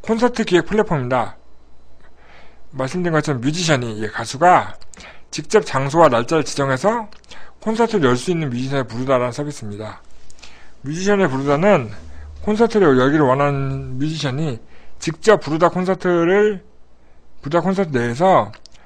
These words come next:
공연이 가능한 장소와 날짜와 시간을 선택해서 콘서트를 확정하기 위해서 티켓을 먼저 판매하는 겁니다. 크라우드 펀딩처럼 펀딩 티켓이죠. 펀딩 티켓.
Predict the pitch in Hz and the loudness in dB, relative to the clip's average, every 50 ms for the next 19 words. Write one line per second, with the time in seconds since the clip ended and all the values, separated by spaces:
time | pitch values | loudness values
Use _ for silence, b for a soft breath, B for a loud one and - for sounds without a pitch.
0 | b b b b - - 165 196 196 196 170 139 139 147 156 151 127 117 131 131 | b b b b -4 0 2 4 4 4 4 4 4 4 4 2 2 -2 -4 -6
1 | 127 127 127 135 151 175 202 214 190 - b b b b b b b b b - | -4 -2 0 4 6 6 4 4 2 -8 b b b b b b b b b -4
2 | - 123 139 139 - 156 147 147 143 143 - - 180 185 175 170 156 175 190 190 | -2 -2 -2 0 2 2 4 4 4 2 0 -2 0 0 0 0 0 -4 -4 -4
3 | 202 190 156 139 - 175 - - 190 190 202 196 196 185 180 170 156 - 180 170 | -4 -6 -6 -6 -8 -8 -6 -6 -6 -6 -6 -6 -6 -4 -6 -6 -4 -4 -2 0
4 | 165 151 143 139 131 123 123 165 196 220 220 190 - - - b b b b b | 0 0 0 0 -2 -2 0 0 0 0 0 -4 -10 -16 -16 b b b b b
5 | b b b b b b b b - - - - - - 220 202 160 123 131 143 | b b b b b b b b -18 -14 -12 -10 -2 0 0 2 4 2 2 2
6 | 143 135 - - 208 214 202 165 127 110 104 101 101 95 - 175 180 151 147 139 | 2 -2 -2 -4 -4 -2 -2 -2 -2 -4 -6 -8 -8 -4 -2 -2 -2 -2 -4 -8
7 | 135 127 117 110 113 117 151 160 131 101 98 107 - - - - b b b b | -8 -8 -8 -8 -6 -2 -2 -2 -2 -4 -6 -12 -14 -18 -18 -18 b b b b
8 | b b b b - - 214 220 208 226 214 190 - - - 120 - 117 101 139 | b b b b -2 0 0 0 0 -6 -6 -6 -8 -10 -10 -8 -8 -8 -6 -4
9 | 165 165 160 143 - - - - - | -4 -4 -4 -6 -8 -10 -10 -12 -12